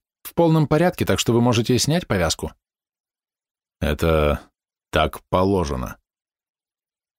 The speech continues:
Она отбросила в сторону полурастегнутого пальто, чтобы посмотреть, нет ли других ран, и он перехватил ее руку.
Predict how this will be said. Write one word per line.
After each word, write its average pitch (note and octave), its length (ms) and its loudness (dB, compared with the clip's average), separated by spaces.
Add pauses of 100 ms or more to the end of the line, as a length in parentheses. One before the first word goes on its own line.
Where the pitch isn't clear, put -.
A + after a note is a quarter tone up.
(420)
Она A2 180 2
отбросила C#3 500 2
в - 60 -4
сторону B2 360 2
полурастегнутого G#2 880 2
пальто, F#2 320 0
чтобы G#2 220 0
посмотреть, G2 480 0
нет G2 160 0
ли F#2+ 80 0
других F2 360 -2
ран, A#2+ 260 -2 (280)
и F#2+ 80 0
он F#2 160 2
перехватил G#2 460 2
ее G#2+ 260 2
руку. F#2 300 -6